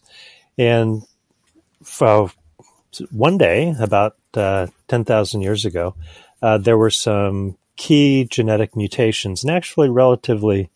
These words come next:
uh, few. I think it's estimated it's about five, uh, major events that,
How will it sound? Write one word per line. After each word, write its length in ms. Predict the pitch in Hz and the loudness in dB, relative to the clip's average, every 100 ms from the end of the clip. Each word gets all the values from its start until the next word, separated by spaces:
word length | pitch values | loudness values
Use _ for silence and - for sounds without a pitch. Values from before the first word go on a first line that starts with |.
| _ _ _ _ _ | _ _ _ _ _
uh, 160 | 123 104 | -6 -6
few. 460 | - - 131 107 90 | -6 0 2 4 2
I 80 | |
think 140 | 101 98 | -2 -6
it's 160 | 95 | -4
estimated 640 | 110 - - 101 95 95 92 | -4 -4 -8 -4 -4 -4 -8
it's 280 | - - | -12 -10
about 340 | 101 92 95 - | -8 -6 -6 -10
five, 680 | - 92 92 92 90 - - | -4 -2 -2 -6 -10 -18 -10
uh, 360 | 92 92 92 - _ _ _ _ | -10 -8 -10 -12 _ _ _ _
major 340 | 110 98 95 101 | -2 -2 0 -2
events 480 | 92 101 92 - - | -2 -2 -4 -6 -6
that, 280 | 95 - | -6 -8